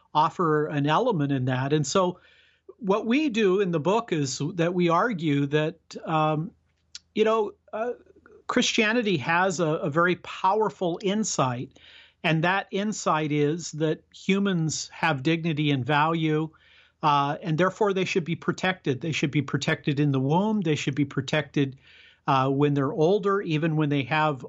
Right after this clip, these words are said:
Alzheimer's or something of that nature, uh, that humans have an objective dignity. And we think that all of these secular ethical views, you know, wh-, whether it's a, f-,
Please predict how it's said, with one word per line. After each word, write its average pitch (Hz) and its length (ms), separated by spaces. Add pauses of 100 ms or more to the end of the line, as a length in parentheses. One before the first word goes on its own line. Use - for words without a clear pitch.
Alzheimer's 190 760
or 147 60
something 160 400
of 139 120
that 160 260
nature, 175 500 (500)
uh, 147 460 (100)
that 165 340
humans 233 440
have 196 280
an 160 120
objective 147 680
dignity. 127 600 (280)
And 147 100
we 175 120
think 190 280
that 151 120
all 196 440
of 165 140
these 147 220
secular 185 560
ethical 139 640
views, 131 640 (460)
you 151 100
know, 151 160
wh-, 156 200
whether 156 320
it's 147 200
a, - 20
f-, - 180